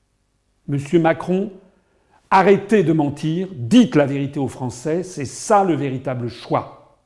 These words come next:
Moi, je dis la vérité aux Français,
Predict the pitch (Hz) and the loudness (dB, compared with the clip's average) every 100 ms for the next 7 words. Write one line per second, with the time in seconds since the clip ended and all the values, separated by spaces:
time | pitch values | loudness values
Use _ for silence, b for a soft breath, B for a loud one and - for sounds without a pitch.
0 | _ _ _ _ _ _ _ _ _ _ | _ _ _ _ _ _ _ _ _ _
1 | _ 170 190 175 139 131 131 120 120 120 | _ 0 2 4 2 -2 -4 -4 -6 -4
2 | 120 90 117 110 135 135 165 | -6 -6 -8 -8 -4 -4 -4